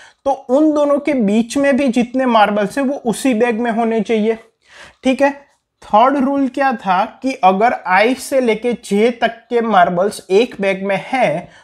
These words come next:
तो उस बैग का कॉस्ट हो जाता है weight of I plus weight of J, मतलब कि वो जो एक I से लेके J तक के हमने डिस्ट्रीब्यूट किए मार्बल्स उस बैग में,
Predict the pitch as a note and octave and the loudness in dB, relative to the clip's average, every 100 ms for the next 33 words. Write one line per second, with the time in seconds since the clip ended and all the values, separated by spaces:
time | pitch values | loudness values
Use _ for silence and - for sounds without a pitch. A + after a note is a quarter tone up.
0 | _ A3+ A3 A3+ A3+ G3+ F#3+ G#3+ G#3+ - | _ -6 0 -2 -2 0 2 0 0 2
1 | B3 - G3 G3+ B3 - G#3 G3 F#3+ F#3+ | 2 2 0 0 0 -4 -2 0 0 0
2 | G3+ F#3 A#3+ G#3+ C#3 F3 - - _ - | 0 0 0 0 0 -4 -8 -20 _ -8
3 | C#3 D3+ F#3+ B3 F#3 A3+ A3 - - F3+ | -4 2 2 0 0 0 0 -6 -2 2
4 | G#3 C4 - - A#3 C4 F3+ - - - | 2 0 -6 -4 2 2 2 -4 -16 -12
5 | D#3 E3 F#3 A3 - - F3+ F#3 F3+ - | -4 0 0 -2 -6 -6 0 2 0 -8
6 | E3 - F#3 C#3+ C3 D3+ G#3 G#3+ G3+ B3 | -14 -4 -2 -2 -4 -6 -4 -4 -2 -2
7 | A3+ D#3+ F#3 A3 B3+ B3 A3 A3 A#3 G#3+ | 0 2 2 2 0 -2 -4 -4 -2 -2
8 | G#3+ - - E3+ F3+ G#3 A#3+ A3 G#3+ A3+ | -4 -18 -8 0 0 0 -2 -2 -2 -4
9 | - G3+ G#3 A#3 - A#3+ A3+ G3+ A3 G3+ | -2 -2 -2 -6 -6 -2 0 0 -2 -2
10 | F#3 - A3 A3 A3+ - F3 F#3+ B3 - | -4 -4 -2 -2 -4 -4 0 0 0 -4
11 | F3 E3 E3+ F3+ A3 - G#3+ - F#3+ E3 | -2 2 2 0 -2 -2 -6 -4 -2 -2
12 | D#3 E3+ C4+ | -2 -4 -6